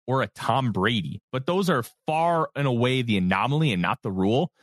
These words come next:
You get good special teams play from a sixth round pick, you're doing something right. So if Verlaine becomes a rotational guy, like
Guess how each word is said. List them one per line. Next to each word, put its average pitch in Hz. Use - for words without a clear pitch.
You 226
get 240
good 170
special 160
teams 151
play 202
from 147
a -
sixth -
round 151
pick, 170
you're 160
doing 240
something 196
right. 196
So 180
if 165
Verlaine 170
becomes 196
a 175
rotational 151
guy, 90
like 120